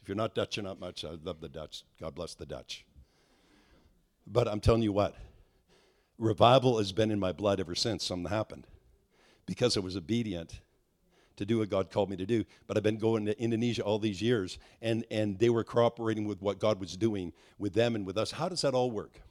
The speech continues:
Listen, you guys, the prof-, we need prophets. There are fewer prophets. I don't even call myself one. I'm,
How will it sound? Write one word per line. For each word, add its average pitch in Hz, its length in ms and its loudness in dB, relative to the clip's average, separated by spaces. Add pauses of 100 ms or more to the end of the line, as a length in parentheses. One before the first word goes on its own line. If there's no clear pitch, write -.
(1700)
Listen, 127 400 2
you 110 100 -2
guys, 107 420 0
the 101 100 -12
prof-, - 240 -12
we 113 160 -4
need 110 180 -4
prophets. - 500 -8 (840)
There 127 120 2
are 120 60 2
fewer 117 340 0
prophets. 101 540 -2
I 107 100 0
don't 127 100 -2
even 104 120 -4
call 107 180 -4
myself 98 340 -6
one. 85 120 -14
I'm, 107 160 -4